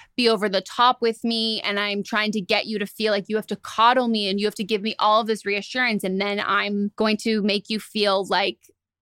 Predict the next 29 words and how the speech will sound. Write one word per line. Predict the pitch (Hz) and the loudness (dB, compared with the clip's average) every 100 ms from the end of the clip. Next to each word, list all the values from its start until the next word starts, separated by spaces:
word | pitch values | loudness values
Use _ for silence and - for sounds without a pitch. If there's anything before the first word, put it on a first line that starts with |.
| _ _ - | _ _ -8
you | 202 196 202 196 | -4 -2 2 2
are | 196 | 2
then | 190 196 190 190 202 _ _ - | 0 -2 0 -2 -6 _ _ -14
tied | - - 202 208 208 214 - | -10 0 2 4 2 -2 -4
to | 240 | -2
me | 202 190 185 190 - | 0 0 -2 -4 -4
and | 196 190 | -4 -2
that | 190 190 - _ _ | -2 -2 -4 _ _
nobody | 202 196 190 208 208 | -2 0 0 0 0
else | 196 - | 0 -4
is | 208 | -8
going | - 196 196 185 | -4 -2 -2 -6
to | - 185 175 - 190 - | -4 -2 -2 -4 -10 -2
deal | 233 254 254 | 2 4 4
with | 226 - | 2 0
these | 208 - | -4 -4
things | - 202 196 185 175 - - - | -4 -2 -2 -2 -6 -12 -20 -12
besides | - - 214 202 196 196 | -8 -4 0 2 0 0
me | 208 202 196 185 | 0 0 0 -2
and | 190 190 | -2 -2
that | 196 185 | -2 -2
we | 214 208 | -2 0
are | 196 | 0
in | 202 | 0
this | 202 202 | -4 -6
together. | - 190 208 196 196 | -6 0 0 2 -2
And | - 233 | 0 -2
it's | 220 | 0
like, | 240 220 | -2 -4